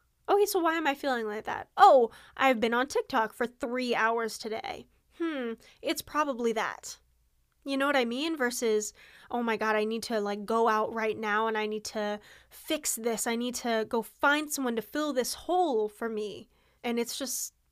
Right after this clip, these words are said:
I don't need that. I am complete the way that I am. And you are complete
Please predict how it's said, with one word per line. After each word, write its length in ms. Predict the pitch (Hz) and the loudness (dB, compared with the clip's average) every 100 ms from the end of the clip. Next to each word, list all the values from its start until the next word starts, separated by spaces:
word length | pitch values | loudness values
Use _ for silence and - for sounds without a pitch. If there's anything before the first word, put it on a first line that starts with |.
| _ | _
I 60 | 294 | -2
don't 160 | 440 453 | 0 0
need 80 | 494 | -2
that. 240 | - 107 - _ _ - | -6 -8 -12 _ _ -4
I 160 | 240 | 0
am 440 | 277 285 277 269 262 | 0 0 -4 -6 -10
complete 680 | - 254 247 285 285 - - | -8 -8 -8 -6 -6 -6 -12
the 140 | 240 | -6
way 200 | 233 226 | -2 0
that 120 | 220 214 | 0 -2
I 100 | 208 | -6
am. 440 | 208 202 180 220 _ _ _ | -8 -12 -12 -16 _ _ _
And 180 | 247 226 | -6 -2
you 320 | 247 349 302 | 2 2 2
are 220 | 240 226 | 0 -2
complete 580 | - 233 - 240 - - | -2 -8 -8 -12 -12 -18